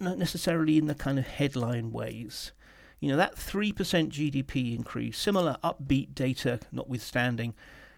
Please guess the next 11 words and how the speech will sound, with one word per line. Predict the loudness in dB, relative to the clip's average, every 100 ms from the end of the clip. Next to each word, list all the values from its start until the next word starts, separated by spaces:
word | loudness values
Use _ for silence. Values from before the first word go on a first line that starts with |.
| -16
you | -14
know, | -14 _ _ -2
we | 2
have | 2 0 -4 -6
to | -6
unpick | -2 -2 0 0 0 -2 -16 -18 -20 -20 -14 -4
the | -4 2
impact | 4 4 2 -4 -6 -12 -4
of | -2 0
military | 2 2 0 -4 -10
Keynesianism, | -4 -2 0 0 -2 -4 -8 -10